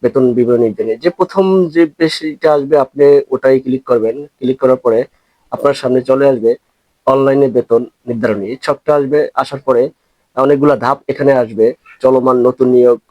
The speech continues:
নতুন নিয়োগ, পদোন্নতি, টাইম স্কেল। এভাবে আপনি সবগুলো এড়িয়ে গিয়ে আপনি এখানে ইনক্রিমেন্ট যে শিটটা, ইনক্রিমেন্ট যে,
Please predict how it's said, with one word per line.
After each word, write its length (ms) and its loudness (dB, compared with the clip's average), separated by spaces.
নতুন 300 -6
নিয়োগ, 320 2
পদোন্নতি, 560 2
টাইম 320 0
স্কেল। 400 -2
এভাবে 340 2
আপনি 260 0
সবগুলো 320 0
এড়িয়ে 280 4
গিয়ে 180 2
আপনি 220 -2
এখানে 320 0
ইনক্রিমেন্ট 520 0
যে 100 2
শিটটা, 500 -4
ইনক্রিমেন্ট 500 0
যে, 320 2